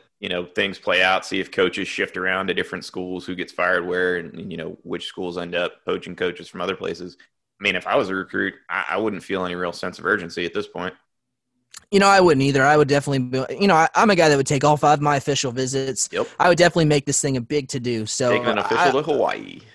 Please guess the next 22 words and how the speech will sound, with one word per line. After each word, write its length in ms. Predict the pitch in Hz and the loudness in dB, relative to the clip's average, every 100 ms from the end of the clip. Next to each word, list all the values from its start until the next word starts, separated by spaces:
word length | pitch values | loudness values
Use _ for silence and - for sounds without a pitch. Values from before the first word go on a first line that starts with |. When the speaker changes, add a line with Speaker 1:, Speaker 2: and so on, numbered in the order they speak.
| - | -12
Speaker 2:
Yeah, 160 | - 135 | -4 -2
exactly. 680 | 110 135 127 120 110 104 - | -2 0 0 0 -4 -8 -2
Actually, 360 | 165 226 - 190 | 2 2 4 6
I've 100 | 160 | 6
heard 260 | 147 180 165 | 4 4 4
that 120 | 123 | 0
you 140 | 156 | 2
actually, 460 | 160 151 - 143 127 | 2 2 -2 -2 -2
that 220 | 139 127 | -4 -4
they're 220 | 143 147 | 0 2
really 220 | 151 160 139 | 4 4 2
strict 320 | - 143 - | -2 -4 -4
on 160 | 110 | -4
those. 200 | 101 92 | -4 -6
So 220 | - - 127 | -8 -6 -4
you 160 | 131 | 0
Speaker 1:
Yeah, 80 | 139 | 0
it 20 | |
Speaker 2:
have 80 | 139 | 0
Speaker 1:
makes 120 | 110 123 | -2 -2
Speaker 2:
to, 180 | 131 127 | 0 -2
Speaker 1:
sense. 200 | - | -6